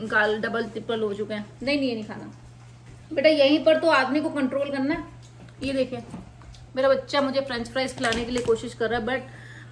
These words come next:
आप याद रखिए आपको यहीं पर control करना है। तो इस मुंह में लिया तो एक से काम नहीं चलेगा। नहीं बेटा, नहीं, नहीं, <laughs> ये मेरी तपस्या भंग करने में लगी हुई है, पर नहीं। हाय,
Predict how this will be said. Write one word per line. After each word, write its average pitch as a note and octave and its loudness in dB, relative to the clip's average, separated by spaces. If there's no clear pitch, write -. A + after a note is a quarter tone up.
आप C4+ 6
याद C#4 4
रखिए C#4+ 0
आपको D4 0
यहीं C4+ 2
पर C#4+ 4
control B3 2
करना A3+ 0
है। G3+ -4
तो C#4+ 4
इस C4 2
मुंह C4+ 6
में C#4 6
लिया B3+ 0
तो C4+ -2
एक C4 2
से C#4 -4
काम B3 0
नहीं B3+ 2
चलेगा। A#3+ -4
नहीं C4 0
बेटा, A#3+ 0
नहीं, A3 -6
नहीं, A3+ 0
<laughs> D#4 -2
ये D#4 4
मेरी C#4+ 4
तपस्या B3+ -2
भंग A#3 -2
करने D4+ 2
में C#4 2
लगी A#3 -4
हुई B3 -6
है, A#3+ -2
पर B3 -6
नहीं। A3 -6
हाय, C4+ -4